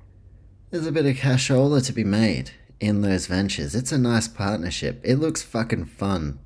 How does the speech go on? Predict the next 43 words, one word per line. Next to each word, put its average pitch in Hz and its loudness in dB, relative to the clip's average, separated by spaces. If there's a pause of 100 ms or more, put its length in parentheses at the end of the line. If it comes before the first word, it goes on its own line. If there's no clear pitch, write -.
too. 82 -2 (720)
During 87 -2
fight 82 -4
weeks, 110 -2
I 82 0
would 117 2
love 90 -2
to 101 -6
go 78 -2 (720)
over. - -4 (340)
I 90 -4
know 107 4
it's 120 -2
really 117 0
hot, 85 -6
but 85 -6 (460)
those 113 2
robes 95 2
they 123 2
wear, 131 2 (460)
I'm 98 -2
sorry, 107 2
again, 101 2
I 98 -2
don't 92 2
have 92 -6 (300)
any 98 -2
notes 87 -6
in 95 -4
front 101 -2
of 104 2
me, 110 2
so - -4
I 82 -4
don't 87 -4
have 90 -8 (580)
the - -8
terminology, 95 -2
but 123 2
it, - -10
like, 107 0
they 117 4
let 131 0